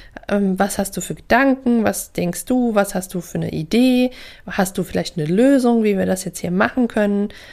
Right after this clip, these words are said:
Ich bin gespannt darauf, was du für eine Idee hast, was du für eine Meinung hast. Dann wird dein Projektorkind sich sehr, sehr, sehr freuen, weil dann wird es sich gesehen fühlen, dann fühlt es sich gewertschätzt, anerkannt und dann wird es strahlen und, ähm,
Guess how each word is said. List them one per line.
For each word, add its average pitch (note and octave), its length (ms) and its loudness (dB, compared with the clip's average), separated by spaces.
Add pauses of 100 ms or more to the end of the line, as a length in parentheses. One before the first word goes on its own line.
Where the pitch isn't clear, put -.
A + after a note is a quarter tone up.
(320)
Ich G3+ 140 2
bin F#3 140 0
gespannt F#3 480 -2
darauf, F3 320 -2
was - 160 -8
du C4+ 100 0
für - 160 -4
eine B3+ 120 2
Idee G#3+ 300 0
hast, G3 220 -4
was G3 160 -6
du C4+ 80 -6
für - 140 -6
eine A#3 100 2
Meinung G3+ 460 0
hast. F#3+ 260 -2 (320)
Dann G#3 240 4
wird F#3+ 160 0
dein F3 140 -2
Projektorkind E3+ 640 -2
sich - 260 -6 (280)
sehr, F3+ 480 4
sehr, D#3+ 160 0
sehr D3+ 160 -4
freuen, D#3+ 420 -4
weil E3+ 140 0
dann E3 160 -2
wird - 160 -8
es - 80 -12
sich - 180 -8
gesehen G3+ 460 2
fühlen, G#3+ 320 0
dann F3 220 0
fühlt E3+ 280 -4
es - 80 -6
sich - 200 -10
gewertschätzt, G3 920 -2
anerkannt F#3+ 600 0 (420)
und F#3 160 2
dann F#3 160 2
wird F3+ 160 -2
es - 120 -6
strahlen G3+ 680 2
und, F3+ 460 -2
ähm, F3 260 -2